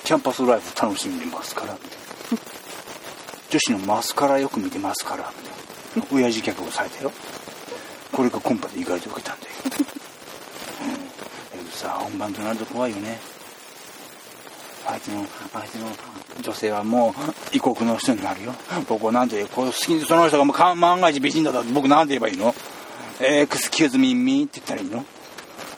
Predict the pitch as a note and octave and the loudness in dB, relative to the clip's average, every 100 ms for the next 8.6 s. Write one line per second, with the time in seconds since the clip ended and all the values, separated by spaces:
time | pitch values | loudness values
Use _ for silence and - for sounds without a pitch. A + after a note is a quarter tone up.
0 | - C3 C#3 C#3 B2 - - - - B2+ | -2 2 4 4 2 -2 -4 -4 -4 -6
1 | - - - - C#4+ - - C#4 - B3 | -4 -4 -2 2 2 2 0 0 2 0
2 | - E4+ - - - B2 A#2+ B2 G2 C3 | 2 2 0 -16 -4 -2 0 0 0 0
3 | - - - B2 B2 A#2+ A2+ A2+ C3 C3 | -2 -12 -12 -2 2 2 2 2 4 6
4 | C#3+ C3+ - A2 F#2+ C#3+ A2+ F#2 F2+ F2 | 6 4 2 2 2 2 2 0 -6 -4
5 | F#2 G#2 G2 - A2+ A#2+ A#2 D#3+ D#3 - | 0 0 0 2 4 4 4 0 -8 -12
6 | - - - - - - - - - - | -14 -14 -14 -16 -16 -18 -16 -14 -12 -8
7 | - C#3 C#3 A2+ A2 - A#2+ - - - | 0 4 4 4 2 2 0 0 -6 -10
8 | - - - - - - | -4 -4 -6 -14 0 0